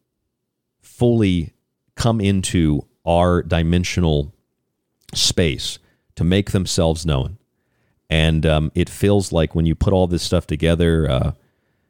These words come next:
even what Elon Musk is doing with the robot and having all that information from Twitter and, uh, Skynet of satellites and Neuralink, uh,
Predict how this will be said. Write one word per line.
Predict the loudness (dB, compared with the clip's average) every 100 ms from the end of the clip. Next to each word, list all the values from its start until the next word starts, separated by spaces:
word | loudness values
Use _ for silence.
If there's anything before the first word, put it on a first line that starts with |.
| _
even | -4 0 2
what | 2
Elon | 0 0 2
Musk | 0 0 -2
is | -2
doing | 0 0
with | -2 -4
the | 0
robot | 0 2 2 0 -2 _ _ -10
and | -6 -4
having | -2 -2 0
all | 0 0
that | 0
information | -2 -2 0 0 -2
from | -6 -6
Twitter | -4 0 2 2 -2 -8 _
and, | -4 -2 0 0
uh, | 0 0 -2 -6 _ _ -8
Skynet | -6 -2 0 0 0
of | 0
satellites | 0 0 2 2 0 -4 -6
and | -4 -2 -4 -8 -14
Neuralink, | -6 0 2 2 2 0 -2 -10 _ _ _ _ _ -6
uh, | -2 -2